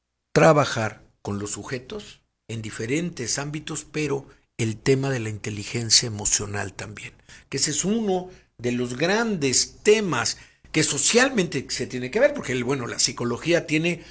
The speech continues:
mucho tiempo desarrollando el tema de la, de las emociones, de los sentimientos, del manejo, el descubrimiento, pero ahora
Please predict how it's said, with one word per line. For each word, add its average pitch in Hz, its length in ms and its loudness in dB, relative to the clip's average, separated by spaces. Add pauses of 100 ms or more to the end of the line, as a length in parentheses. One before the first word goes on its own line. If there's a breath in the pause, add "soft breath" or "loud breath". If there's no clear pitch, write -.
(160 loud breath)
mucho 233 480 4
tiempo 143 300 -4
desarrollando 135 840 -4 (220 loud breath)
el 120 140 -8
tema 147 240 -2
de 131 80 -4
la, 113 160 -6
de 123 260 -2
las 151 300 -4
emociones, 135 760 -2
de 113 60 -6
los 107 160 -6
sentimientos, 127 800 -4
del 110 160 -2
manejo, 147 680 0 (320 loud breath)
el 113 120 0
descubrimiento, 117 720 -4
pero 151 360 -4 (180)
ahora 135 480 -6